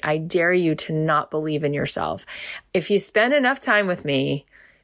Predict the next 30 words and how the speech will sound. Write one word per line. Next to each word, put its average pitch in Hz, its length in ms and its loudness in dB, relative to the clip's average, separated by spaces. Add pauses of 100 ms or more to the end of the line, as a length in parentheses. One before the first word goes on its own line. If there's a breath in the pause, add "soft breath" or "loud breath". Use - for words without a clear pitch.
(160)
be 214 240 4
forewarned, 220 880 2
you 165 360 0
will 170 160 2
start 160 380 0
to 180 80 -8
believe 165 460 0
that - 160 -4
you 151 160 2
are 147 100 2
needed. 180 580 0
You 170 120 0
will 156 140 0
start 165 340 0
to - 80 -10
believe 156 380 2
that - 140 -2
you 156 200 0
can 175 640 -2 (180)
offer 151 580 -2 (320)
what 185 360 2
you 190 160 -2
really 160 360 -2
truly 156 480 0
want 147 280 0
to - 80 -4
offer 143 300 -2
to - 100 -10
the - 80 -4
world, 147 380 0